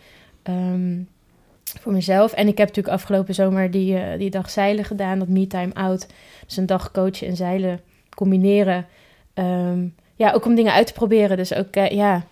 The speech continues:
om, om eens niet alleen één op één coaching, maar ook misschien, eh, workshops of een, een dag zo-, ehm,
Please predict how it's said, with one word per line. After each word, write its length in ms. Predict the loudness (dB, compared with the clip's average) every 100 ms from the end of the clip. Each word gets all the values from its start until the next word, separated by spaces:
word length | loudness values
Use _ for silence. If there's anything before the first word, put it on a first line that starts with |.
| -18 _ _ -4
om, 180 | 0
om 220 | 2 2 2
eens 160 | 4
niet 220 | 4 4
alleen 260 | 6 4 4
één 160 | 4 2
op 100 | 2
één 260 | 2 2
coaching, 380 | 4 2 2 0
maar 180 | 0 2
ook 220 | 0 0
misschien, 640 | -2 0 0 2 2 -2 -6
eh, 360 | -8 -6 -4 -2
workshops 680 | 0 -2 -2 -2 0 -2 -4
of 320 | -2 -2 -2
een, 200 | -2 -2
een 160 | 0 0
dag 360 | 0 -2 -4 -10
zo-, 120 | -12 -8
ehm, 280 | -6 -4